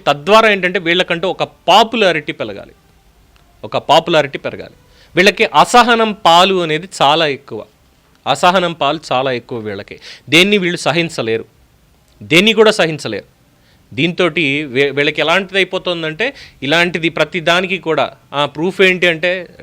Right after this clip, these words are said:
పొద్దున్న ఇంకొక మాటకి ప్రూఫ్ ఏది అని అడిగితే సమాధానం చెప్పడానికి ఎవరి దగ్గర ఆన్సర్ ఉండదు. పద్ధతిగా ఉండదు ఆ మాట మాట్లాడితే. సోషల్ మీడియాలో ఉన్నటువంటి కామెంట్లని ప్రామ-, ప్రామాణికంగాను ప్రాతిపదికంగాను తీసుకుని అడిగితే బాగుండదు కాబట్టి.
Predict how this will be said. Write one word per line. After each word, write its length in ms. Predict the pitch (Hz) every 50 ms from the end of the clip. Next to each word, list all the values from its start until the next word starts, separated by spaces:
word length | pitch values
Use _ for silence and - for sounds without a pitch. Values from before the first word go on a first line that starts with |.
| 110 -
పొద్దున్న 260 | 135 131 135 160 175
ఇంకొక 260 | 175 170 160 170 156 156
మాటకి 320 | 156 156 160 160 165 160
ప్రూఫ్ 380 | 147 - 147 151 165 165 - 160
ఏది 280 | 151 151 147 151 151
అని 120 | 147 143 139
అడిగితే 260 | 135 135 131 135 160
సమాధానం 600 | - - 127 135 143 147 143 147 139 143 135 120
చెప్పడానికి 420 | 127 120 - 131 123 123 131 131 139
ఎవరి 140 | 120 131
దగ్గర 160 | 131 131 131 127
ఆన్సర్ 320 | 117 117 120 - - 110
ఉండదు. 420 | 101 92 78 - _ _ - - - _ _ -
పద్ధతిగా 380 | 120 117 117 160 147 151 147 156
ఉండదు 240 | 147 139 131 131 127
ఆ 40 | 113
మాట 220 | 113 113 113 120
మాట్లాడితే. 520 | 117 117 120 117 - 131 113 104 - 107
సోషల్ 300 | 98 123 120 117 - 127
మీడియాలో 300 | 127 120 117 120 113 113
ఉన్నటువంటి 340 | 113 117 110 - 120 113 104
కామెంట్లని 420 | - 120 117 123 131 127 123 127 131
ప్రామ-, 340 | - 117 117 113 120 120 113 - - - - - - -
ప్రామాణికంగాను 720 | - 127 135 147 147 147 147 - 143 131 127 127 123 127
ప్రాతిపదికంగాను 680 | 123 - 120 120 123 127 135 131 123 127 120 120 120 117
తీసుకుని 300 | 113 117 107 - 120 113
అడిగితే 240 | 107 107 107 110 -
బాగుండదు 460 | 120 110 110 113 123 127 113 98 92
కాబట్టి. 400 | - 87 90 - - - _